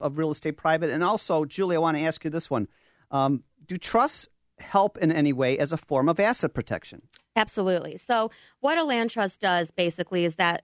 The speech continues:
Speaker 2: like I said, it doesn't put the prop-, your property in your name. It'll put the property,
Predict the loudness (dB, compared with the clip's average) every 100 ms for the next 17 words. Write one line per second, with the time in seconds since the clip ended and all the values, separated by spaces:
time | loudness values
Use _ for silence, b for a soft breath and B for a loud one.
0 | -2 0 2 2 0 0 0 0 -2 -4
1 | -4 -4 -4 -6 -4 -4 -2 -2 -2 _
2 | _ _ 0 0 0 -2 0 0 2 2
3 | 2 0 -2 -2 0 0 -2 -4 -6 -2
4 | -2 0 0 0 0